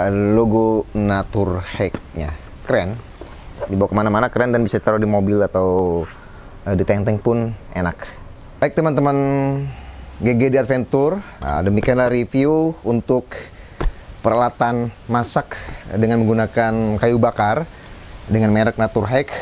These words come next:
Mudah-mudahan menjadi inspirasi teman-teman, eh, dalam melakukan camping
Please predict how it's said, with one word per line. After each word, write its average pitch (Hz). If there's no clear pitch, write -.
Mudah-mudahan 113
menjadi 120
inspirasi 113
teman-teman, 120
eh, 76
dalam 113
melakukan 107
camping 143